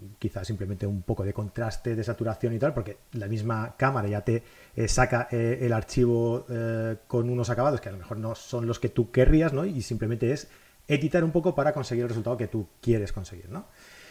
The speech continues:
Am, me ha venido a la cabeza ahora, y por eso os lo voy a, os lo voy a poner,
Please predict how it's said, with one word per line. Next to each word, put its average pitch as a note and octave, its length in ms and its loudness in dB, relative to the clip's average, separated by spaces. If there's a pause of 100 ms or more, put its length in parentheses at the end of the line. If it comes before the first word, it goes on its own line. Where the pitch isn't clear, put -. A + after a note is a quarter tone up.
(500)
Am, D#3 540 2
me D3+ 100 6
ha A3 40 6
venido A3 180 8
a - 20 8
la G3+ 60 10
cabeza G3 240 8
ahora, G#3 180 6
y A#2+ 180 4
por A#2+ 160 2
eso D3 320 4
os B2 160 2
lo A2 120 0
voy B2 200 4
a, C3 280 4
os A2+ 120 -2
lo A2+ 80 0
voy C3 80 4
a C3+ 80 2
poner, D#3 320 -2